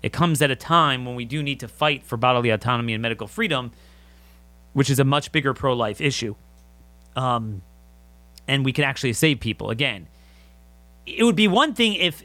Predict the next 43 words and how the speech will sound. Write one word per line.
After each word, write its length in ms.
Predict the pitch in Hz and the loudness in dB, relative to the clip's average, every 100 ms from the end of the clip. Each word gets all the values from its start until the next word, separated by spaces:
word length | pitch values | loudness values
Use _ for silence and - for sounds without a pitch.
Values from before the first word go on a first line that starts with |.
| - | -14
this 300 | 127 202 170 | 0 0 0
opinion 480 | 147 190 185 160 139 | -6 -4 -2 -2 -2
would 120 | 131 | -2
result 560 | 131 120 143 151 135 | -2 0 2 0 0
in 380 | - 135 123 117 - | -4 -4 -2 -4 -10
literally 500 | 139 151 147 131 123 | -4 0 2 0 -2
creating 320 | - 139 123 | 0 -2 0
a 80 | 113 | -6
right 340 | 107 131 123 | -2 -4 -4
to 160 | - 110 | -12 -12
life 420 | 101 139 135 - | -2 0 0 -2
in 80 | 120 | -10
the 80 | 104 | -6
sense 300 | 131 123 - | -6 -6 -6
that 140 | 110 | -6
it 120 | 110 - - - - | -6 -14 -20 -18 -16
bans 500 | 113 143 156 139 117 | -2 0 0 -2 -6
abortion 440 | 107 123 113 120 | -4 -4 -4 -6
in 40 | |
all 120 | 107 107 | -4 -4
fifty 300 | 120 - 98 | -6 -8 -14
states. 440 | - 175 120 - - - - - - - | -2 -2 -2 -10 -20 -20 -20 -20 -20 -4
So 120 | 147 | -4
you 60 | |
could 140 | 135 123 | -4 -2
say 140 | 196 | 0
you'd 140 | 139 117 | 0 -4
be 120 | 113 | -4
saving 360 | - 143 123 | 0 0 0
the 60 | 113 | -2
lives 280 | 113 117 101 | -2 -2 -4
of 40 | |
the 40 | 101 | -4
babies 320 | 135 110 95 | -4 -4 -14
with 100 | 90 | -16
that. 160 | 87 | -10
I'm 100 | 131 | -8
just 180 | 156 131 | -6 -8
telling 280 | - 185 143 | -2 -2 -2
you 300 | 117 107 98 - - _ _ _ - | -4 -4 -6 -12 -20 _ _ _ -2
that 120 | 135 | -2
is 160 | 120 | -2
not 420 | 127 143 135 123 | -2 2 0 -2